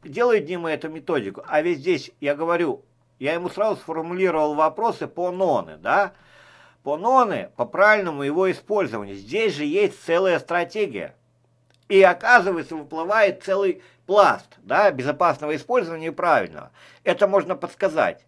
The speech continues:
И такие вещи, вот, которые выплывают, как нона, оно тоже относится, допустим, в данном контексте, э, к вещам, которые не просто надо знать, а которые надо четко прописать сто, двести, триста раз, но просто написать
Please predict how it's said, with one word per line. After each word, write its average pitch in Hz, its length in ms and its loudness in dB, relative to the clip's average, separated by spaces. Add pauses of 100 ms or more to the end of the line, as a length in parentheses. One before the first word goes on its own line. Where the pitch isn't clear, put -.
(140)
И - 80 -14
такие 208 400 -2
вещи, 240 400 -2
вот, 160 160 -4
которые 170 300 -4
выплывают, 170 640 0
как 175 240 -6
нона, 139 400 -4
оно 170 200 -6
тоже 185 360 -4
относится, 180 480 -10
допустим, 165 520 -10 (380)
в - 80 -20
данном 175 420 2
контексте, 185 840 -4 (460)
э, 143 340 0 (580)
к 202 160 4
вещам, 185 500 0
которые 175 500 -2
не 175 120 -12
просто 208 320 -8
надо 156 160 -4
знать, 113 380 -10 (100)
а - 60 -16
которые 170 340 -8
надо 175 160 -6
четко - 300 -8
прописать 165 500 -4
сто, 214 300 6
двести, 160 400 0
триста 214 420 -4
раз, 131 260 2
но 156 140 -8
просто 196 480 -2
написать 175 540 -6